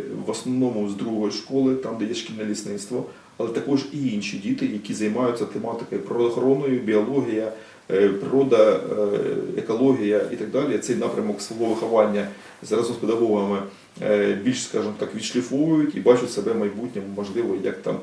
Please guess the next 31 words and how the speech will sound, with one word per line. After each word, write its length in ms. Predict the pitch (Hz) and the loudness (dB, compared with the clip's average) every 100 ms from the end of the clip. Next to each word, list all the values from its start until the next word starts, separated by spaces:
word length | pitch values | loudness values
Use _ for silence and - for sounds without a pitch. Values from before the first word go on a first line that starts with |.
| - - - | -10 -20 -6
люди, 180 | - 104 | -4 -4
які 120 | 104 | -4
будуть 180 | 104 104 | -4 -2
займатися, 580 | 107 107 101 - - - - - - | 0 0 0 0 -2 -2 -14 -10 0
е, 220 | 101 98 | 2 2
такими, 300 | 98 131 123 | -2 2 2
такою 280 | 101 - 127 | 2 2 2
тематикою. 720 | - - 95 95 - 98 101 101 - - 110 | 4 0 0 -4 -4 -4 -2 -4 -8 -14 -10
Ми 60 | 104 | 0
хочемо, 520 | 135 131 120 113 - - - - | 0 0 -2 -4 -6 -12 -16 0
е, 200 | 110 98 - | 4 4 0
зробити 420 | - 110 123 - | -4 -2 -2 -4
співпрацю 640 | - - 120 120 - 104 | -4 -6 2 2 2 -2
між 360 | 104 107 107 - | -4 -4 -6 -2
нашим 340 | 117 117 104 | 0 0 -2
Гетьманським 420 | 110 113 104 - 110 | -4 -4 -6 -6 -10
національним 440 | 107 117 107 104 | -6 -2 0 0
природним 360 | 107 104 104 104 | 0 -2 -2 -4
парком 420 | 107 107 - 92 - | 2 0 0 -10 -10
і 180 | 113 107 101 - - - | -6 -6 -6 -12 -18 -8
національним 500 | 110 107 120 110 104 | -8 -2 -2 0 -2
парком 380 | 117 117 - 98 101 - 98 | 0 -2 -2 -6 -8 -12 -6
біля 180 | 110 | -2
Ольденбурга, 680 | - - 101 107 101 - 123 - - - | 0 -2 -6 -6 -4 -6 -8 -12 -18 -14
який 240 | 104 123 | -8 -6
знаходиться. 600 | 117 117 - 127 117 - | -6 -8 -6 -6 -4 -4
Про 200 | 117 - | -6 -2
це 160 | 127 131 | -2 -2
теж 240 | - 104 | 0 -2
розмова 420 | 107 113 117 113 123 | -2 -6 -8 -6 -4
була. 340 | 127 135 160 | -2 0 0